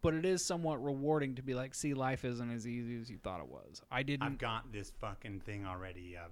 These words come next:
Speaker 2: uh, um, it was, I don't know what I was thinking. Like,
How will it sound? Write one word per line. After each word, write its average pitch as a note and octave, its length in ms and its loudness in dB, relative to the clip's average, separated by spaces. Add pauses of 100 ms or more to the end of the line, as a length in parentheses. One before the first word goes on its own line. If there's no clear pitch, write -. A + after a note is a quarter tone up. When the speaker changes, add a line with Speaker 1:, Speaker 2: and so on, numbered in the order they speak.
Speaker 2:
uh, - 1300 -12
um, F#2 400 -6 (1120)
it G2+ 140 -8
was, F#2+ 300 -8 (840)
I A#2+ 60 -4
don't A#2 140 0
know G#2 140 2
what G2 180 2
I F#2+ 100 2
was F2 220 -4
thinking. G2 520 -6
Like, F2 400 -8